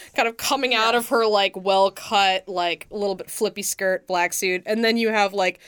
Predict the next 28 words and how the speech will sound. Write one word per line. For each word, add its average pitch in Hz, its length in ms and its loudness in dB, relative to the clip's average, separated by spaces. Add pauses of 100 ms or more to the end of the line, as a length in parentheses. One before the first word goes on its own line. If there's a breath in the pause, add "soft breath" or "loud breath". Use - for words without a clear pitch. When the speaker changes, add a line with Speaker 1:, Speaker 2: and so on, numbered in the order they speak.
(260 loud breath)
Speaker 1:
Viv's, 190 460 2
like, 160 240 -4
plain 160 420 -8
briefcase 147 720 -8
and 170 120 -14
her 175 160 -10
low 151 300 -8
block 156 380 -4
heels 156 560 -10
and 156 140 -12
her, 175 120 -8
like, 160 240 -6
simple, 175 720 -4
like, 170 220 -4
kinda 175 320 -6
al-, 196 240 -8
almost, 233 560 4 (340 loud breath)
almost 277 520 6
nearing 220 440 0
dowdy 190 500 0
suit. 180 640 0
Like, 185 280 0 (180 loud breath)
Speaker 2:
I 302 80 4
was 294 80 0
gonna 392 120 2
Speaker 1:
it's - 80 -2
Speaker 2:
say, 320 120 -2
like, 240 180 -4